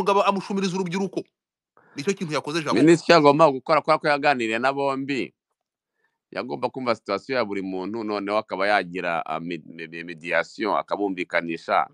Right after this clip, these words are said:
Speaker 2: noneho King James agashyiramo, eh, agashyiramo akantu
Speaker 1: Sesengura iyi
Speaker 2: k'ubumuntu.
Speaker 1: message ya Minister. Minister yagize ati, reka dusesengure iyi message ya Minister. Minister yagize ati, "Rubyiruko, Blaise ntaba-, nta-, ntabarangaze,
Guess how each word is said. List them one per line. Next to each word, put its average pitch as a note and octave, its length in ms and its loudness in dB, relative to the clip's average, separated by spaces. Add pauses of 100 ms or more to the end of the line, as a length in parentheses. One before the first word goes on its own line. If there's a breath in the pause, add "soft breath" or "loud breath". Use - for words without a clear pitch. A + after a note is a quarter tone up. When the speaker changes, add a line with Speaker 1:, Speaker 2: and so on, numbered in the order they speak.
Speaker 2:
noneho F#2 480 -2 (840)
King F#2+ 240 -2
James G2 240 0
agashyiramo, F2+ 800 0
eh, E2 360 -6 (200)
agashyiramo E2+ 540 -2
akantu G3 100 2
Speaker 1:
Sesengura F3 280 0
iyi F3+ 100 0
Speaker 2:
k'ubumuntu. F3+ 220 -2
Speaker 1:
message G3+ 280 2
ya E3+ 60 2
Minister. F3 560 -4
Minister D#3 420 -4
yagize C3 320 -4
ati, - 300 -14 (440)
reka G2+ 140 -8
dusesengure B2+ 400 -8
iyi A#2+ 40 -8
message C3 260 -10
ya A2+ 60 -10
Minister. A#2+ 360 -12 (380 soft breath)
Minister D#3+ 400 -2
yagize B2 140 -8
ati, A#2 160 -12
"Rubyiruko, G#3+ 920 2 (420)
Blaise G#3+ 360 2
ntaba-, F#3 400 2
nta-, F3 260 0
ntabarangaze, C#3 880 0